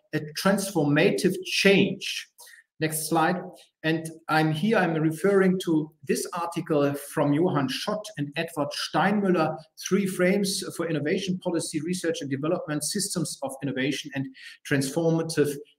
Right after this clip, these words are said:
Change. Next slide. And they start to, uh, to, to, to, under, to, they, to, they start with the, um, um, by saying that our current innovation frames for science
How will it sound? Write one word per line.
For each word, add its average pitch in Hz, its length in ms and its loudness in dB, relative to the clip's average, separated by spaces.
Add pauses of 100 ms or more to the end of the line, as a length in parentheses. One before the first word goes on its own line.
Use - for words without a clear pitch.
Change. - 840 6
Next 135 300 0
slide. 160 280 2 (960)
And - 560 0
they 165 140 8
start 190 520 2
to, 151 420 6
uh, 143 220 2 (240)
to, 165 240 -2
to, 156 220 -2 (180)
to, 139 360 0 (300)
under, 160 300 2
to, - 160 -2
they, 147 380 6
to, 160 100 -2
they 139 240 4
start 170 380 0
with 156 120 -2
the, 135 300 4 (160)
um, 127 380 0 (920)
um, 127 540 2 (100)
by 139 200 4
saying 180 440 8
that 151 240 4 (240)
our 143 300 6 (340)
current 214 480 4
innovation 160 540 2
frames 127 420 4
for 131 160 -4
science 139 400 0